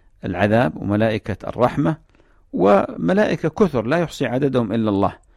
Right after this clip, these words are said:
حتى قال النبي عليه الصلاة والسلام عن البيت المعمور أنه يدخله كل يوم وهو في السماء السابعة،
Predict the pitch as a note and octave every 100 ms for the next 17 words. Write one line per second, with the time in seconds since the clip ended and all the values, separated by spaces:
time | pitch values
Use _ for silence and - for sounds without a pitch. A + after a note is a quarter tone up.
0 | _ - D3+ - - C3+ B2+ A#2 G#2 F#2+
1 | F#2+ G#2+ - G#2+ G2+ - - - A#2 A2+
2 | G2+ - _ - _ _ - A2 A2+ G#2+
3 | C3+ C3 A#2+ A2 G2+ G2+ B2 A2 - _
4 | _ _ _ _ _ _ _ _ - A#2
5 | A2 A2+ G#2 - C#3+ A#2+ G#2 - F3+ D#3+
6 | B2+ A2+ E2+ - _ _ _ _ _ G2+
7 | G2+ G#2+ - A2+ A2+ F2 - G#2+ F2 E2
8 | D#2